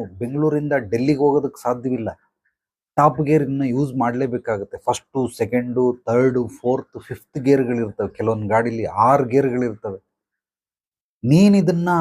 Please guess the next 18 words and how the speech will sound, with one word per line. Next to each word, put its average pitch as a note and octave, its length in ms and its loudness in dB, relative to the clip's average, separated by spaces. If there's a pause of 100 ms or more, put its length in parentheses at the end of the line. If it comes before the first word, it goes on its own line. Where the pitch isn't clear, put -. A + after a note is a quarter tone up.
(280)
ಫಸ್ಟ್ - 280 -8
ಗೇರಲ್ಲೇ E3 460 6
ಮಾಡ್ಬಿಡ್ತೀನಿ, C3+ 680 -4 (280)
ಇಲ್ಲ. G#2 160 -12 (1000)
ಮೋಟಿವೇಶನ್ C3 680 2
ನಿನಗೆ G#2 260 -4
ತಾತ್ಕಾಲಿಕವಾಗಿ C#3 1160 -2 (320)
ಒಂದು B2 220 -6
ಇಂಜೆಕ್ಷನ್ C3 680 -2
ಅನ್ನ G#2+ 200 -6
ಮಾಡಿ G#2 400 -2 (440)
ನಿನ್ನ G#2+ 180 -6
ಜ್ವರವನ್ನ B2+ 500 0
ವಾಸಿ G#2+ 340 -4
ಮಾಡುತ್ತೆ. F#2+ 400 -8 (480)
ಆದ್ರೆ A2+ 260 -2
ನಿಜವಾಗ್ಲೂ C#3 680 0
ನಿನಗೆ C3 380 -2